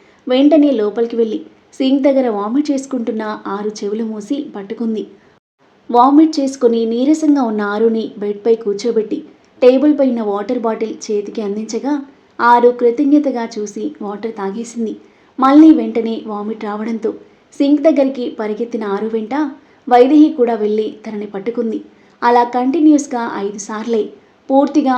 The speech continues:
ఓపిక నశించి నీరసించిపోయిన ఆరుని చూసి, కాళ్ళు చేతులు ఆడలేదు వైదేహికి.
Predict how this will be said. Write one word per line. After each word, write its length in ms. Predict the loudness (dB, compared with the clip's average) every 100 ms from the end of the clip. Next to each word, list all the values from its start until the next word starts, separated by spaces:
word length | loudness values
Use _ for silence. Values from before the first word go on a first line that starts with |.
| 0
ఓపిక 320 | -2 -2 -2
నశించి 500 | -4 -6 -8 -6 0 0 0 -10 _ -2
నీరసించిపోయిన 800 | 2 4 4 4 2 2 0 -2
ఆరుని 360 | -6 -6 -6 -6
చూసి, 240 | -8 -8 -10 -12 _ _ _ _ _ _ -2
కాళ్ళు 320 | 2 6 4
చేతులు 400 | 4 0 0 -2
ఆడలేదు 520 | -2 -2 0 0 2
వైదేహికి. 560 | 0 -2 0 -2 -2